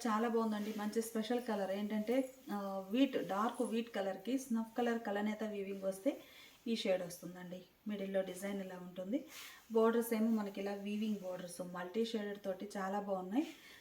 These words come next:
పళ్ళు పార్ట్ ఇలా ఉంటుంది. మస్టర్డ్ ఎల్లో and రెడ్ కలర్ కలనేత వీవింగ్ వచ్చిన శారీ అండి. మిడిల్ కల-, కల-, కలనేత తోటి క్రాస్ కలర్ ఉంటుంది. బోర్డర్ ఏమో రెడ్ కలర్‌తో బుటా స్టైల్ వీవింగ్.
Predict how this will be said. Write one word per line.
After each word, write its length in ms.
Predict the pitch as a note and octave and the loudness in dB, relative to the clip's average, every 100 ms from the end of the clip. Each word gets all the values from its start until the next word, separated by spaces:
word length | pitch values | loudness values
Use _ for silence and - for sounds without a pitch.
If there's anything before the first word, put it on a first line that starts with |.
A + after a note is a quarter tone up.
| - B3+ | -4 0
పళ్ళు 200 | A#3 A#3 | 4 4
పార్ట్ 300 | A3+ G#3+ A3+ | 4 2 2
ఇలా 180 | F#3+ F3 | 0 -2
ఉంటుంది. 420 | E3 F3 - E3 - - - - - - - - - - - - - - - - - - - - B3 | -4 -10 -12 -14 -16 -20 -20 -18 -14 -14 -16 -20 -20 -20 -20 -20 -20 -20 -20 -16 -16 -16 -20 -10 -6
మస్టర్డ్ 280 | A#3 C#4 C#4+ | -2 6 10
ఎల్లో 180 | C#4 | 12
and 200 | C#4 A#3 | 10 6
రెడ్ 260 | A3 G#3+ - | 2 -2 2
కలర్ 200 | B3 B3+ | 4 6
కలనేత 460 | C4 A3 A3+ A#3+ B3 | 4 4 4 4 4
వీవింగ్ 400 | A3+ G#3+ G#3+ G3+ | 4 2 0 -2
వచ్చిన 280 | G3 G#3 | -2 -2
శారీ 360 | G#3+ G3 F#3 F#3+ | -2 -2 -2 -2
అండి. 320 | F3+ F#3 G3 - - | -6 -6 -8 -10 -6
మిడిల్ 280 | G#3+ A3 A3+ | 0 4 2
కల-, 320 | G#3+ G#3 G3 - | 0 -6 -6 -2
కల-, 440 | G3+ F#3 F#3+ F#3+ F#3+ | 0 0 -2 -6 -4
కలనేత 400 | G#3 G#3+ G#3+ G#3+ | 0 2 0 0
తోటి 300 | - F#3 A3 | -4 -2 -2
క్రాస్ 500 | A3 G3 G3 G3 - | -2 -2 -2 -4 -6
కలర్ 220 | G3 F#3 | -2 -2
ఉంటుంది. 440 | F#3 F3+ F#3 G#3+ - - - - - - | -4 -6 -2 -2 -2 -10 -20 -18 -14 0
బోర్డర్ 360 | A#3 B3 A#3+ A3+ | 4 6 6 6
ఏమో 240 | A#3 C4+ | 8 6
రెడ్ 340 | G#3+ G3+ G3+ | 6 2 2
కలర్‌తో 440 | - A#3+ A3+ - A#3 | 2 4 2 2 -2
బుటా 340 | G3+ G#3+ C4 | 0 2 4
స్టైల్ 340 | C4 B3+ A#3+ G#3 | 4 2 0 0
వీవింగ్. 320 | F3+ F3 | -4 -6